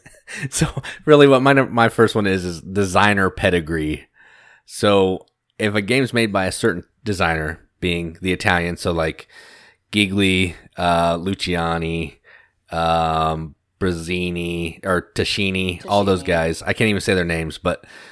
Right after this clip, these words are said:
Speaker 1: so I just call them the Italians. I know they're, they don't all work together. I get that. I understand.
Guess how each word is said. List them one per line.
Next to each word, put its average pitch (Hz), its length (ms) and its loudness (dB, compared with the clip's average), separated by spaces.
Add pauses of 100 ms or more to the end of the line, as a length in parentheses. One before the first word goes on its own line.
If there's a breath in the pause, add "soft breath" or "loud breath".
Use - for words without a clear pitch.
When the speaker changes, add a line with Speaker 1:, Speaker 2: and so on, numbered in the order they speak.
(180 soft breath)
Speaker 1:
so 117 120 2
I 117 80 8
just 127 140 0
call 120 120 4
them 110 120 2
the 104 100 0
Italians. 92 560 -2
I 101 140 -2
know 104 260 2
they're, 98 200 0
they 92 280 -2
don't 101 160 -2
all 95 180 0
work 95 140 -2
together. 87 360 -2
I 90 100 -2
get 98 320 -2
that. 90 260 0
I 87 140 -4
understand. 80 600 -6